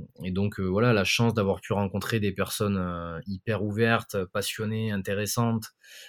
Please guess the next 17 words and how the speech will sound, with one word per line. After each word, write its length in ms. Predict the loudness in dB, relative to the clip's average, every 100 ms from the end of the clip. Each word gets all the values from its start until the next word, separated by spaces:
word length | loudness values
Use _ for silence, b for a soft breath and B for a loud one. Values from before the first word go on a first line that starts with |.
| B
euh, 200 | -4 -2
dans 180 | 0 -2
plein 180 | 0 2
de 60 | 4
milieux 260 | 2 0 -2
différents, 580 | -2 0 2 2 2
des 100 | 2
milieux 260 | 2 2 2
dans 120 | 0
lesquels 240 | 0 -2 -2
je 80 |
me 80 | -2
serais 180 | -2 -6
pas, 800 | -4 -2 -2 -2 -2 -4 -4 -8
euh, 40 | -10
forcément 400 | -10 -6 -2 0
aventuré. 720 | 0 0 -2 -2 0 0 -2